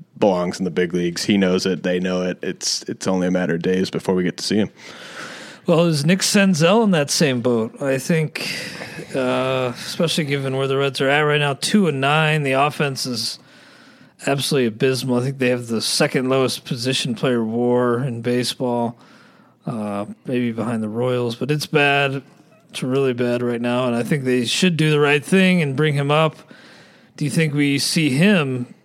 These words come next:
Speaker 2: within a week's time, similar to Acuna?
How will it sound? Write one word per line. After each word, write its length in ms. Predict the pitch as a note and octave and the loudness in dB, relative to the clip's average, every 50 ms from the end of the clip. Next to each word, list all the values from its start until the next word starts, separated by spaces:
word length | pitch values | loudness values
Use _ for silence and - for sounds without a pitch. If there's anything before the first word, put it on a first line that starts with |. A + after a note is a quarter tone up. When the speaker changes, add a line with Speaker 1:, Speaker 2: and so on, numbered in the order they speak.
| _ _ _ _ | _ _ _ _
Speaker 2:
within 500 | - A#2+ A#2+ D3 C#3+ C3+ C3 B2+ B2+ B2+ C3+ | -4 -2 0 0 0 2 2 0 0 0 0
a 280 | C3+ C3+ C3 C3 C3+ | 0 2 2 2 2
week's 380 | C3+ C3+ C#3+ D#3 D#3 C#3+ - - | 2 2 4 2 2 2 0 -2
time, 360 | - - C#3+ C3 C3+ C#3 C3+ | 0 2 2 2 2 0 -2
similar 360 | - - D3 C3+ C3+ C3+ C3 | -2 -2 -2 -2 -2 -2 -2
to 140 | B2+ - C#3 | -2 -2 -4
Acuna? 500 | B2 - - D#3+ E3 D#3 B2+ - - - | -4 -4 -4 -4 -2 -2 -4 -8 -14 -20